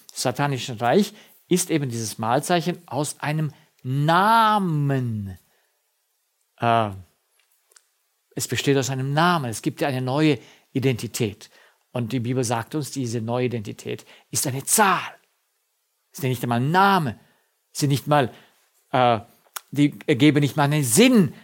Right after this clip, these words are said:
wie die Namen immer Sinn ergeben und den Charakter eines Menschen darstellen. Nein, diese, dieses menschliche Zeichen am der Hand oder Stirn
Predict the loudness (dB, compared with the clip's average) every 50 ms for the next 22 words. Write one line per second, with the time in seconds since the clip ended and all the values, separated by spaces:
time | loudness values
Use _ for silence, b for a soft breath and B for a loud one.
0 | B B B B _ _ 0 4 4 4 4 2 0 0 2 4 6 6 6 6
1 | 4 2 0 -4 -10 _ _ _ _ _ _ _ -2 0 2 2 4 4 6 6
2 | 4 4 2 0 -2 0 2 2 2 2 2 0 -2 -4 -6 b b b b b
3 | b -6 -4 -2 -2 0 2 4 4 4 4 2 2 0 0 0 0 -2 -4 -4
4 | -6 -6 -6 -4 -2 -2 -2 -4 -4 -6 -4 -2 2 2 4 4 4 2 0 B
5 | B B B B B -10 -6 0 4 4 6 8 8 8 6 6 6 6 6 4
6 | 2 b b b b b b -8 0 2 4 4 4 4 2 2 0 -2 -6 b
7 | b b b -4 0 4 4 4 4 4 0 -2 -4 -4 -6 -8 -6 -8 -8 -4
8 | -2 2 2 2 4 2 2 0 -2 -4 -6 -8 -4 -2 0 0 0 B B B
9 | B B B B B _ 2 6 6 6 6 4 2 0 -6 _ _ _ _ _
10 | _ -4 0 2 4 4 4 4 4 4 4 4 4 0 -2 -2 2 4 4 4
11 | 4 0